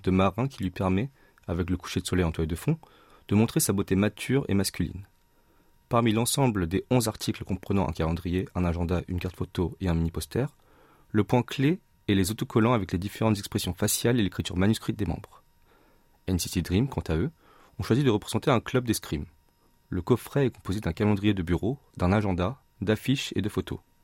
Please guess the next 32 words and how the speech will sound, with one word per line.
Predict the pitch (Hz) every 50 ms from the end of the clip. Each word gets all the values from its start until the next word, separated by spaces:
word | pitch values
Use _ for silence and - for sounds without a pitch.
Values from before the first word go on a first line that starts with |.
| _ _
Les | - 95 92 92 104
images | 107 107 113 135 156 143 120
se | - -
caractérisent | 92 - 98 95 - 104 107 - -
par | - 85
un | 82
contraste | - 104 101 - - 110 113 - - - -
entre | - - -
un | 87 85
regard | 87 87 92 80 -
pur | _ - - - 120 127 127
d'un | 113 92
côté, | 85 - 90 - - 90 117 - _ _ _ _ _ _ -
mais | 98 98
également | 92 98 95 92 90
perçant | - - 123 - - - - 127 135
comme | - 90 85
un | 80
sabre | - - - 113 107 - 95
d'escrime. | 90 87 - - - - - 85 - 98 - _ _ _ _ _ _ _ _ _ _ _ _ _ _ _ _ -
Le | 101 101
but | 101 113 127 117
du | 104 - 95
groupe, | - - 117 - _ - - -
composé | - 92 - 92 95 92
de | 90 90
membres | 87 95 101 98 92 85 - - - -
au-, | 95 - _ _ _ _ _ _ - -
un | 101
peu | - 123
plus | 110 - 101 87
jeunes, | 85 92 95 120